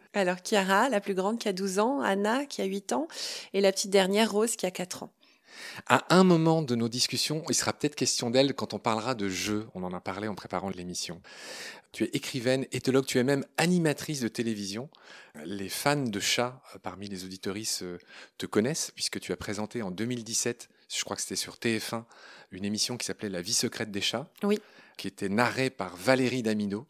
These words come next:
Speaker 1: C'est ça.
Speaker 2: Et tu avais deux, euh, co-animateurs qui sont Laetitia Barlerin
Speaker 1: Oui.
Speaker 2: et Thierry Bédossa.
Speaker 1: Oui, alors Thierry Bédossa a animé les saisons suivantes avec Laetitia, et moi c'était la saison un, euh, aux côtés de Laetitia,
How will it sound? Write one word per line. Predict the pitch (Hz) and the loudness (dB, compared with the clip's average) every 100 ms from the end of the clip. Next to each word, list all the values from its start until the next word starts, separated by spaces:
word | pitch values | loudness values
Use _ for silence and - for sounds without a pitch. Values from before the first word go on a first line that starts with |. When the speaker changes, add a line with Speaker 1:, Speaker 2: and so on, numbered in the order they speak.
| - | -14
Speaker 1:
C'est | - | -8
ça. | 196 175 175 - | -4 -4 -4 -6
Speaker 2:
Et | 98 | -8
tu | - | -2
avais | 104 107 | 0 0
deux, | 101 95 143 143 117 | 0 2 4 6 4
euh, | 98 95 95 | 2 0 -2
co-animateurs | - 147 123 113 107 123 135 - | 6 6 6 4 2 2 0 0
qui | - 107 101 | -12 -6 -2
sont | - 117 110 104 110 | 0 0 -4 -6 -2
Laetitia | 107 156 - 135 - 131 120 - 92 | 0 0 0 -2 0 -2 -4 -8 -12
Barlerin | 92 135 135 120 107 117 - _ _ | 2 2 4 0 -2 -4 -8 _ _
Speaker 1:
Oui. | 202 208 - _ _ | -4 -4 -6 _ _
Speaker 2:
et | 104 | -6
Thierry | - - 139 127 160 - - | 0 2 2 2 -2 -8 -8
Bédossa. | 98 147 127 - 87 _ _ - | 2 2 2 -2 -4 _ _ -2
Speaker 1:
Oui, | 208 - | -2 -2
alors | - 175 180 | -4 -4 -2
Thierry | 202 190 | -2 0
Bédossa | 190 175 - 202 | 0 -2 0 2
a | 190 | 2
animé | 175 175 180 190 | 0 -2 0 0
les | 180 | 0
saisons | 185 180 180 | -2 -2 -2
suivantes | 185 208 202 208 185 | -2 -2 0 -2 -2
avec | 170 - | -6 -6
Laetitia, | 180 185 - 208 - - - - - | -10 -6 -2 -4 -4 -8 -8 -8 -6
et | 185 | -2
moi | 185 196 | 0 0
c'était | 190 185 | -2 0
la | 175 | 0
saison | - 185 175 - | -2 -4 -4 0
un, | 208 226 226 | 2 2 -2
euh, | 190 165 | -4 -4
aux | 165 | -6
côtés | 190 202 | -8 -8
de | |
Laetitia, | 180 180 - - | -8 -8 -8 -8